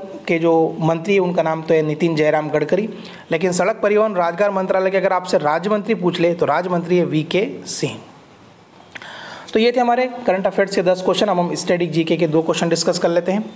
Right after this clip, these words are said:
आज का हमारा स्टैटिक जीके का पहला प्रश्न है, समाचार पत्र एक आया था यंग इंडिया, किसके द्वारा शुरू किया गया था? पंडित जवाहरलाल नेहरू, महात्मा गांधी, भीमराव अंबेडकर या फिर राजीव गांधी? तो friends, ये जो समाचार पत्र था Young India,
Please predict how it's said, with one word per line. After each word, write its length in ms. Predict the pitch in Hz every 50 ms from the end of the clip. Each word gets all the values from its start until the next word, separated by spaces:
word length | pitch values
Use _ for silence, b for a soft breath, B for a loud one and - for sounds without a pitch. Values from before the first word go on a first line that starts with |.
| - -
आज 180 | 143 151 156
का 100 | - -
हमारा 200 | 165 165 165 160
स्टैटिक 320 | 156 156 - 180 165 160 160
जीके 220 | 156 156 147 165
का 80 | 160 160
पहला 240 | 160 165 151 156 160
प्रश्न 280 | 160 165 160 - 170
है, 140 | 185 185 180 - B B B B B B B B B B
समाचार 440 | - - 190 202 214 214 - 226 226
पत्र 260 | 233 226 220 226 214
एक 160 | 214 214 214
आया 180 | 190 190 190 202
था 140 | 240 220 - 202
यंग 340 | 170 147 151 170 190 185
इंडिया, 420 | 180 175 160 156 147 156 139 110 98 - - - - - - - -
किसके 260 | 247 214 208 - 233
द्वारा 320 | 208 180 175 165 170 170 170
शुरू 260 | 170 - 170 151 156
किया 240 | 156 156 151 143 135
गया 180 | 131 139 135
था? 160 | 123 131 131 117
पंडित 360 | - - 156 147 143 147 139
जवाहरलाल 460 | 139 143 139 151 156 160 170 175 175
नेहरू, 340 | 185 180 175 175 185 208 208 B B B B B B B -
महात्मा 400 | 143 131 151 151 - - 180 175
गांधी, 400 | 170 175 170 170 175 190 190 185 B B B B -
भीमराव 440 | 135 147 160 160 156 160 160 156 147
अंबेडकर 520 | 143 143 160 175 175 175 - - 190 185 190 185
या 100 | 175 165
फिर 160 | 143 - 175
राजीव 340 | 151 151 151 143 135 143 139
गांधी? 320 | 131 131 123 117 110 110 - B B B B B B B
तो 80 | -
friends, 300 | 151 185 196 214 214 214
ये 140 | 175 185 185
जो 60 | 190
समाचार 460 | 190 - 165 165 165 175 175 196 190 180
पत्र 240 | 180 190 180 185 175 180
था 40 | -
Young 320 | 160 139 143 170 190 185
India, 320 | 160 143 143 139 143 143